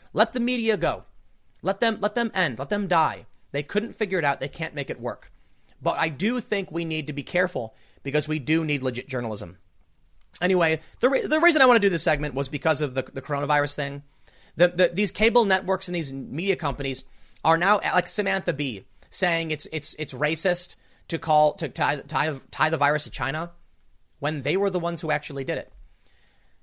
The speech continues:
People don't trust these big blind organizations that have no voice. And if you look at someone like Samantha Bee, I think even, I think she's even on the way out too,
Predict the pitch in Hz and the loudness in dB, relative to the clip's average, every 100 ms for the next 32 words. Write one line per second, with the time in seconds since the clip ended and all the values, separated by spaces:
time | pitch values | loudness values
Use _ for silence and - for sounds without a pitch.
0 | _ - 180 208 185 190 - 180 170 - | _ -6 -2 2 4 2 2 0 0 0
1 | 151 135 147 143 131 131 131 127 123 123 | -6 -4 -4 -4 -2 -2 -2 -2 -4 -4
2 | 113 113 127 113 - 127 120 113 110 98 | -4 -6 -6 -8 -4 -4 -4 -6 -6 -8
3 | 87 - - - - _ _ 143 165 175 | -4 -4 -4 -8 -20 _ _ -6 -2 0
4 | 196 220 - 208 196 180 175 - 165 131 | 0 0 0 0 0 0 0 0 -4 -4
5 | 127 127 127 151 196 196 165 165 - - | -4 -4 -2 -2 0 -2 -4 -8 -12 -8
6 | 143 147 190 - 208 196 147 123 117 110 | -6 -4 -6 -6 -6 -4 -4 -4 -4 -4
7 | 110 - - 113 | -4 -6 -10 -12